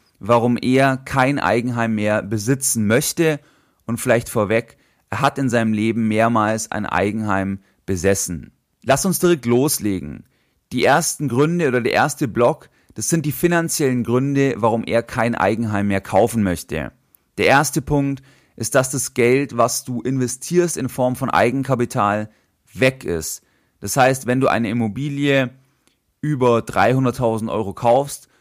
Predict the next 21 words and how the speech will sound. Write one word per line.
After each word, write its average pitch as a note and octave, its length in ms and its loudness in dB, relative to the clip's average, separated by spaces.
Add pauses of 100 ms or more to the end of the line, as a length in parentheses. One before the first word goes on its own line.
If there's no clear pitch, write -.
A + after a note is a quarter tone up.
(300)
und A#2+ 140 -6
zum B2+ 120 -2
Beispiel A2+ 680 0
ein A#2 300 -2
Drittel C3+ 260 -2
Eigenkapital B2 800 0
einbringst, C3 680 -2
also A2 220 -2
hunderttausend B2+ 640 0
Euro, C3+ 520 0 (400)
dann A2+ 180 -4
sind C3 180 -2
diese C#3 220 0
hunderttausend C#3 600 0
Euro, B2+ 560 0 (360)
die B2 80 -4
du B2 80 -4
vielleicht A2+ 320 0
mühsam C3+ 380 2
erspart A2 500 2
hast, B2 320 -2